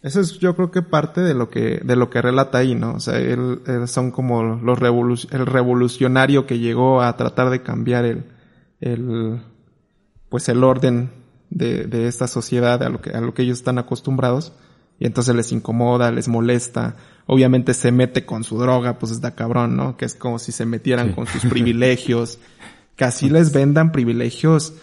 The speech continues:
Speaker 1: absurdos, ¿no? O sea, la gente le, le, le venden privilegios, entre comillas, que creen que ellos pueden controlar, pero la verdad no, o sea, es como si se metían con su aguinaldo, o sea,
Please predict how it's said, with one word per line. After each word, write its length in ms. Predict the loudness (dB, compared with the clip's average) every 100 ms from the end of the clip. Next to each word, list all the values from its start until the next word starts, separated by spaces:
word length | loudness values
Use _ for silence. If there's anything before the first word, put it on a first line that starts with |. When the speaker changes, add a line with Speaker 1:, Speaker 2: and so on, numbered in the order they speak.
| -20 _ -12
Speaker 1:
absurdos, 680 | -4 4 6 6 0 -4
¿no? 180 | -4 -4
O 80 | -6 -12 -20 _
sea, 180 | -2 2
la 140 | 2
gente 420 | 2 0 0 0 2
le, 220 | 0 -2
le, 400 | -2 -2 -4 -6
le 140 | -6 -4
venden 640 | -2 0 0 0 0 -2
privilegios, 920 | -4 -2 0 0 0 0 -2 -2 -8 _ _ _ _ _ _
entre 360 | 0 2 0 -2
comillas, 720 | -2 2 2 2 0 -2 -6 -20 _ _ _ _
que 160 | -8 0
creen 340 | 2 4 4
que 80 | 4
ellos 220 | 2 2
pueden 240 | 0 0
controlar, 580 | 0 -2 0 -2 -2 -2
pero 180 | -2 0
la 140 | 0
verdad 220 | -2 -4 -2
no, 260 | -2 -2
o 60 | -4
sea, 320 | -6 -8 -10 -16 -20 -10
es 120 | -2
como 180 | 0 0
si 160 | -2
se 80 | -2
metían 320 | -2 0 0
con 160 | 0 -2
su 80 | 0
aguinaldo, 480 | -2 0 0 0 0
o 80 |
sea, 260 | -2 -4